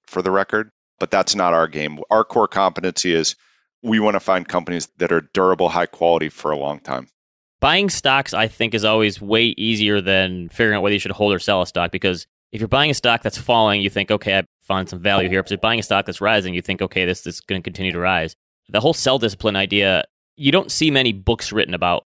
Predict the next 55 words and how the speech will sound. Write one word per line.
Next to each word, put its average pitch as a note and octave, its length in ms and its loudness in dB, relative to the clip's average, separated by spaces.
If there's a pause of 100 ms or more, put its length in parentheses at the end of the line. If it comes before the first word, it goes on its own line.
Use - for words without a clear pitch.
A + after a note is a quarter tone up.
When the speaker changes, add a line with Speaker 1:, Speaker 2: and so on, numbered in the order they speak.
Speaker 2:
how A2 240 0
or A2+ 160 4
when G#2 280 2
to G2 60 -4
sell G2 240 0
a F2+ 60 -4
stock F#2+ 260 0
'cause G2+ 120 -6
it's G2+ 100 -8
really C3+ 160 2
hard A2 200 2
to - 80 -10
know. G2+ 300 -2 (300)
It's A2 200 -10
easy C3 220 2
with A2 100 2
hindsight, A2+ 480 -2
but - 220 -4
at F#2+ 100 0
the G2+ 80 -8
time, G2+ 420 -2 (480)
you A#2+ 140 0
don't A#2+ 160 4
really A2+ 220 2
know. A2 200 2
So G#2+ 360 0 (200)
how D#3+ 280 -2
do F#3 60 -2
you D#3+ 500 2 (340)
determine B2 460 0
this? F#2+ 200 -2
Like, G2+ 200 0
when B2+ 180 0
is C3 120 2
it B2 120 -2
time A#2+ 340 0
to G#2+ 380 0
either G#2 160 -2
sell A#2+ 280 2
a - 20 2
loser A2+ 420 4 (240)
or G#2+ 120 0
when B2+ 160 2
is B2+ 80 2
it G2 80 -6
time B2 180 0
to A#2 80 2
sell A#2 340 0
a D2+ 100 0
winner A2 300 2
and G2 320 -2
potentially A2 420 -4
roll G#2 240 2
into G#2+ 120 -4
something G2 460 -6